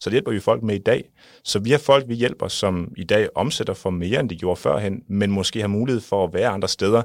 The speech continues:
Et meget sjovt eksempel på en enkelt kunde, jeg tænker på lige nu. Hun kører rundt i en van, rundt i Europa med hendes familie, og kan nyde tiden med sin familie, samtidig med, at hun også kan lave et online-forløb og tjene penge på det, ikke? Og det kunne hun ikke gøre før. Så, så det med at skabe en frihed,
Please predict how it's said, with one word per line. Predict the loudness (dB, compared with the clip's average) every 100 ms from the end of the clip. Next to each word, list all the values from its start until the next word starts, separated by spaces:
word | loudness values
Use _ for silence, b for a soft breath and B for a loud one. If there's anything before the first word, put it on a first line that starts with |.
| b b b
Et | -6
meget | 2 2 4
sjovt | 4
eksempel | 4 2 0 -2
på | -2
en | -2 -4
enkelt | -4 -4
kunde, | 0 0
jeg | 0
tænker | -2 -2
på | 0
lige | 0 0
nu. | -2 b b b -2
Hun | -2
kører | 4 4
rundt | 6 4
i | 0
en | -2 2
van, | 2 2 2
rundt | 0 0
i | -2
Europa | 0 0 0
med | -2
hendes | -4 -4
familie, | 0 0 0 -2 -6 -8
og | -6
kan | -2 0
nyde | 0 0
tiden | -2 -2
med |
sin | -4 -4
familie, | -4 -2
samtidig | -2 -2 0 0 -2 -4 0
med, | 0
at |
hun | 2
også | 0 0
kan | -6 -4
lave | 0 0
et | 0
online-forløb | -4 -6 -6 -8 -6
og |
tjene | -8 -8
penge | -6 -8 -6
på | -2
det, | 0
ikke? | -2 -6 B B B -10
Og | -6
det | 0
kunne |
hun | 0
ikke | 0
gøre | -4
før. | -4 -6 -6 _ _ _ _ _ _ -10
Så, | 0 4 4 2
så | 4
det | 6
med | 6
at |
skabe | 4 2 0
en | 0
frihed, | 0 0 0 -2